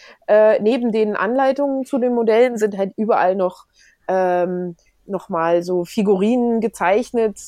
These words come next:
mit einer anderen Modellvariation, wo man halt noch mal einen Denkanstoß gibt. Das heißt, man hat halt am Ende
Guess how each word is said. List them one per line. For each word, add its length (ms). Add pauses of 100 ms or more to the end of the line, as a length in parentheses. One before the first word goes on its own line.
mit 220
einer 120
anderen 300
Modellvariation, 1400
wo 100
man 160
halt 220
noch 200
mal 260
einen 160
Denkanstoß 720
gibt. 220
Das 140
heißt, 220
man 120
hat 140
halt 200 (520)
am 160
Ende 680